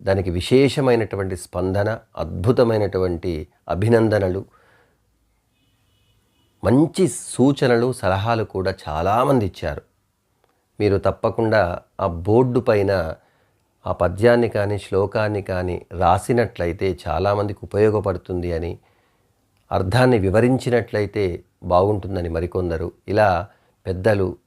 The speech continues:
మహానుభావులు, మహనీయులు, స్నేహితులు, శిష్యులు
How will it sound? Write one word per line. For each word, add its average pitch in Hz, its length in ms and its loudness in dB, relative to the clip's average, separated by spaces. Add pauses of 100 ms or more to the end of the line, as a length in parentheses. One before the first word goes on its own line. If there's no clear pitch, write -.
మహానుభావులు, 90 920 0 (360)
మహనీయులు, 92 720 -2 (880)
స్నేహితులు, 113 840 2 (420)
శిష్యులు 101 560 -2